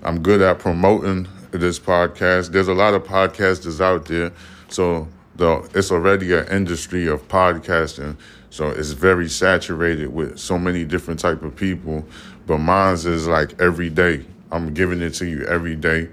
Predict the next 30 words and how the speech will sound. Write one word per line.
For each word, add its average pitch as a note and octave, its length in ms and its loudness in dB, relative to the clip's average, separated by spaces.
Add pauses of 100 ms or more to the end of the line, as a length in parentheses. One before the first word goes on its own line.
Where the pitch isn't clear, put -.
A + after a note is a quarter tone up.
I E2+ 120 0
give F2 220 -2
you F2 100 -4
my E2+ 200 0
own F2+ 320 2
take F2 360 -2
every E2+ 300 -2
day. D#2+ 320 -2 (920)
So G2 400 -2 (180)
I'ma A2 200 4
always G#2 360 4
be G2 220 -2
there. G2 400 2 (680)
And G2+ 300 0
now G#2 340 2 (640)
the F2 100 0
podcast G2 640 2
game F#2+ 200 4
is F#2 80 0
gonna F#2+ 200 0
be F#2+ 160 0
a F#2 40 0
little G2+ 280 2
bit F2+ 240 0
more G#2 240 2
saturated F2+ 760 0
now F2+ 260 2
that E2 240 -2 (100)
I'm A#2 400 2
out, E2 300 0